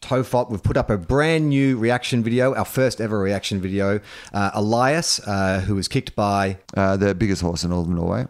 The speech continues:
Speaker 1: Uh, his brothers built a homemade water slide on their farm in Norway, and, uh, he sent me a video. So it's a reaction video, which is gonna be hopefully the first of many.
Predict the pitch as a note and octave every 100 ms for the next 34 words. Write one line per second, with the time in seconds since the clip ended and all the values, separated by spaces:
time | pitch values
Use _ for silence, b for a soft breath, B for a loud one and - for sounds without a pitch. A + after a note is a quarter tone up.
0 | - G2 F#2+ G#2+ A2 C3 B2+ G#2 - G2+
1 | G2+ F2 A2 G2+ F#2 F#2 F#2+ - F#2+ E2+
2 | F2+ F2 - F2+ F2 E2+ F#2 F2+ F2+ F2
3 | D#2+ D#2+ E2 E2+ E2 E2+ E2 F#2 A#2+ A2
4 | F#2+ E2+ F#2+ G#2+ G#2 G#2 F#2+ G#2+ C3 G#3
5 | - C3+ G2+ F#2+ F2+ G2 A#2 A2+ A#2+ G2+
6 | C#3+ B2 A#2 G#2+ A2+ - G#2+ F#2+ - G#2+
7 | G2+ F#2+ F2 A#2 G2